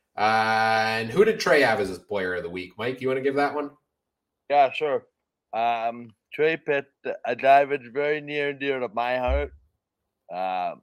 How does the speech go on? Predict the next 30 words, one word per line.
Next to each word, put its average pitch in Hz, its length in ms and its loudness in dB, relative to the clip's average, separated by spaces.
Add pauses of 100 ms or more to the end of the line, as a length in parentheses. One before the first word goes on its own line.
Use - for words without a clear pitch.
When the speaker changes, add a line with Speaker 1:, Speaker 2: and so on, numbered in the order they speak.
(380)
Speaker 2:
Dalton 123 360 -6
Schoen, 135 460 -6
four 131 220 -6
catches 123 420 -4
on 113 160 -6
eight 123 220 -12
targets 120 360 -8
for 110 120 -8
a 107 80 -4
hundred 117 240 -8
and 117 120 -20
twenty-five 110 520 -6
and 101 160 -20
one 113 240 -10 (100)
touchdown. 135 640 -10 (720)
Uh, 120 380 0 (1000)
some - 260 -16
consternation 135 840 -2
going 117 260 -2
on 117 220 0
in 113 100 -10
the 107 160 -10
chat 120 300 4
about 117 240 -4
what 117 180 0
happens 113 440 0
if 110 120 -10
Dalton 117 380 0
Schoen 120 420 -6
catches, 110 720 -4